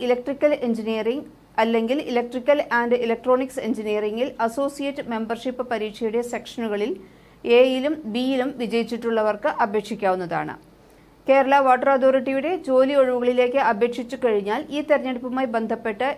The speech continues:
എഴുത്തു പരീക്ഷയോ ഒ എം ആർ പരീക്ഷയോ ഓൺലൈൻ പരീക്ഷയായി നടത്തുകയാണെങ്കിൽ പരീക്ഷ എഴുതുമെന്ന് സ്ഥിരീകരണം നൽകേണ്ടതുണ്ട്. അപേക്ഷകർ തങ്ങളുടെ ഒറ്റത്തവണ രജിസ്ട്രേഷൻ പ്രൊഫൈൽ വഴിയാണ് ഈ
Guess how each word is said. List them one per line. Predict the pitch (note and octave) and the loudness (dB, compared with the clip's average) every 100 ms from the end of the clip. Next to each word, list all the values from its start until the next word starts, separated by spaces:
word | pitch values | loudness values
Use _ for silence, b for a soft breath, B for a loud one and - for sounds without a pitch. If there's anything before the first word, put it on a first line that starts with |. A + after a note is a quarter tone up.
| A#3 | 0
എഴുത്തു | A#3 A#3+ B3 | 0 0 0
പരീക്ഷയോ | A#3+ A3 - A3 A#3+ C#4 A#3+ | 0 -2 -2 0 0 0 2
ഒ | B3+ C4 | 2 2
എം | C#4 | 2
ആർ | C#4 | 0
പരീക്ഷയോ | B3+ A3+ A3 A3 A3 C4+ - | -2 -4 -4 -2 -2 0 0
ഓൺലൈൻ | A#3+ C4 C#4 C4+ | 0 0 -2 -2
പരീക്ഷയായി | A#3+ A#3 B3 A#3+ B3 | -2 -4 -4 -2 -2
നടത്തുകയാണെങ്കിൽ | A#3+ G#3 A#3+ A#3+ A3+ G#3 G#3 G3 B3+ - B B B B - | -2 -4 -4 -2 -2 -2 -2 -4 -4 -8 B B B B 0
പരീക്ഷ | B3 B3 B3+ D4+ D4+ B3 | 2 2 -2 -2 -2 2
എഴുതുമെന്ന് | A#3+ B3+ C#4 B3+ A3+ D4+ | 2 2 -2 -4 -4 -6
സ്ഥിരീകരണം | - C4 B3 C4 C4 A#3+ A#3 D4 B3 | -6 -6 -2 0 2 2 0 -4 -4
നൽകേണ്ടതുണ്ട്. | G#3+ G3 F#3+ F3+ F3 E3 - - B B B A3+ | 0 0 0 -2 -4 -4 -8 -16 B B B 2
അപേക്ഷകർ | A#3+ B3 B3+ C#4+ D4+ | 2 2 0 0 0
തങ്ങളുടെ | B3+ A#3 A#3 A#3 A#3+ | -2 -2 -2 -2 -2
ഒറ്റത്തവണ | A#3 C#4 C#4+ C#4+ D4 B3 | -2 0 2 2 2 -2
രജിസ്ട്രേഷൻ | G#3+ G#3 B3 A#3+ B3+ C4+ | -4 -4 -4 -2 -6 -4
പ്രൊഫൈൽ | A#3 A3+ C4 C4+ A#3+ | -4 2 2 2 0
വഴിയാണ് | A3+ A3 G#3+ A#3 - | 0 0 -2 -4 -6
ഈ | A#3+ | -8